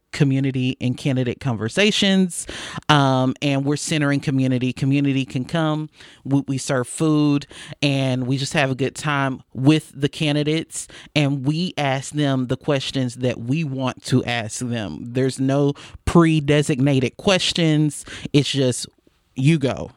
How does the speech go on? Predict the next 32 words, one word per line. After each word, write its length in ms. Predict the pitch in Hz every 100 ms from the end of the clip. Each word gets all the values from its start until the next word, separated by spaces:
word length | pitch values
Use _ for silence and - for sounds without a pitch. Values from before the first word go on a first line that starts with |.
| _
you 300 | - 135 147
go, 320 | 131 90 113 -
you 240 | 139 165
go. 260 | 139 113 117
And 180 | - 190
we're 80 | 233
just 200 | 208 196
having 240 | 202 170
a 40 | 160
conversation. 960 | 160 135 131 - 160 143 - 107 90 - - - - 156
Um, 400 | 165 151 143 139
and 120 | 135
so 220 | - 156
our, 500 | - 143 147 139 135 139 - - -
again, 220 | 151 147
I 80 | 135
don't 120 | 135
know 100 | 139
when 120 | 143 147
this 140 | 135
is 80 | 135
gonna 180 | 143 131
air, 180 | 151 139
but 140 | 143
our 120 | 127 127
next 420 | 147 151 - 156
one 460 | 156 147 143 139 131 - -
is, 220 | 147 - -
okay, 320 | 214 185 170
great. 380 | 165 185 131 -
Our 140 | 135 151
next 640 | 160 165 160 - - -